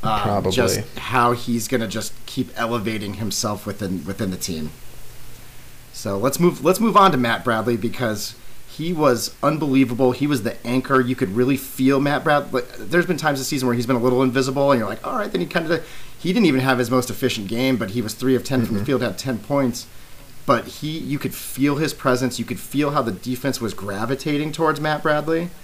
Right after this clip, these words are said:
Speaker 1: And I just thought he played, I just, he was the cornerstone of the team that we've kind of been promised the last two years.
Speaker 2: Yeah, he,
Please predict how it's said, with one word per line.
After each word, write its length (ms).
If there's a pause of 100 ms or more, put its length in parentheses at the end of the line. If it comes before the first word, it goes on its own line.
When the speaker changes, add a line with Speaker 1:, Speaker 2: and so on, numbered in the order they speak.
(460)
Speaker 1:
And 120
I 120
just 200
thought 300
he 240
played, 720 (680)
I 120
just, 280
he 220
was 160
the 100
cornerstone 640
of 140
the 40
team 360
that 100
we've 200
kind 200
of 100
been 140
promised 460
the 80
last 280
two 100
years. 360 (1500)
Speaker 2:
Yeah, 520
he, 500